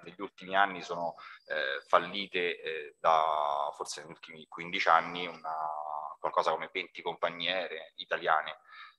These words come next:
Quindi c'è un problema nel fare business, eh, eh, di, di questo tipo in Italia da parte di vettori italiani, ma magari, eh, vettori, eh, stranieri invece,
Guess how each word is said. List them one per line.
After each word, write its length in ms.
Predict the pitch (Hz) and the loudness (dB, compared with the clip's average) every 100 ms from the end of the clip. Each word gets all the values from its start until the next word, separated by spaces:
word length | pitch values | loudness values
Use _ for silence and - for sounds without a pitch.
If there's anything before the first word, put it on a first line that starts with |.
| _ | _
Quindi 260 | - 80 - | -14 -12 -2
c'è 160 | - | 4
un 100 | - | 6
problema 480 | - 98 98 104 95 | 4 2 6 8 8
nel 120 | 95 | 4
fare 300 | - 95 92 | 6 6 6
business, 560 | 90 104 95 90 - - | -2 -6 -2 -2 -2 -2
eh, 560 | 85 73 - 82 - - | -2 -4 -6 -6 -6 -8
eh, 240 | - 62 _ _ | -12 -12 _ _
di, 180 | 82 80 | -14 -14
di 100 | 82 | -6
questo 280 | 98 - | -6 -6
tipo 380 | 98 92 - 78 - | -8 -8 -6 -8 -8
in 120 | 87 | -6
Italia 360 | 87 101 87 | 8 8 8
da 120 | 82 80 | 4 4
parte 300 | 95 - - | 4 4 -12
di 140 | 82 - | -12 -10
vettori 380 | 87 - 90 | -8 -4 -2
italiani, 580 | 90 107 87 82 85 85 - | 2 4 8 6 6 -4 2
ma 100 | 87 | 4
magari, 400 | 90 92 82 82 - | 6 8 6 4 -12
eh, 220 | - 80 - | -8 -8 -6
vettori, 520 | 87 - 107 90 80 | -8 -2 0 0 -4
eh, 380 | - - - - | -12 -12 -10 -10
stranieri 640 | - - 98 87 85 85 82 | -8 0 2 2 0 -2 -4
invece, 440 | 85 78 82 | -4 -2 -2